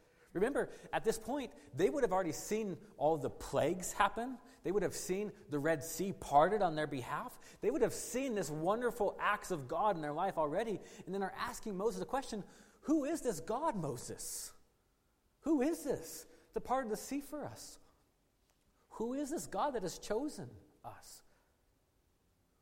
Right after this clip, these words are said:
Where did we come from as a people? Have we always been slaves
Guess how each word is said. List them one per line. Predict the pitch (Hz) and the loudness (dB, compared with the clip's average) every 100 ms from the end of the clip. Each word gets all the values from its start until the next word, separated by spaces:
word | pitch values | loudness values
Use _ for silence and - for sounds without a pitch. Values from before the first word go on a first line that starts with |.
| _ | _
Where | 143 202 | -4 -2
did | 311 262 | -2 -2
we | 208 | -6
come | - - 254 | -8 -6 -6
from | 277 226 165 | -4 -6 -4
as | 156 | -2
a | 143 | -4
people? | - 254 285 196 107 - - _ _ _ - | -6 -8 -8 -8 -10 -14 -20 _ _ _ -4
Have | 175 | -2
we | 196 214 | 0 0
always | 185 214 262 240 156 | 2 2 2 -2 -4
been | 185 175 | -6 -6
slaves | - 175 180 196 135 107 104 - | -8 -6 -2 0 0 -4 -10 -14